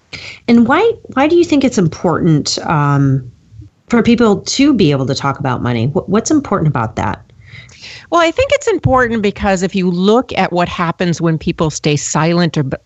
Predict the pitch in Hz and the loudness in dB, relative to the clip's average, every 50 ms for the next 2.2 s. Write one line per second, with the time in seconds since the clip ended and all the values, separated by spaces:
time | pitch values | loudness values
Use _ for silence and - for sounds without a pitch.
0 | _ - 160 156 151 147 143 143 - - 165 135 165 156 156 202 - - - 220 | _ -2 0 0 2 2 0 0 0 -2 -2 0 0 0 0 0 -2 -2 -2 -2
1 | 220 240 240 240 247 247 233 - 262 262 269 247 - - - - - - - - | 0 2 2 2 0 0 0 0 0 0 0 -2 -6 -10 -16 -20 -20 -8 -4 0
2 | 180 170 165 165 | 0 2 2 0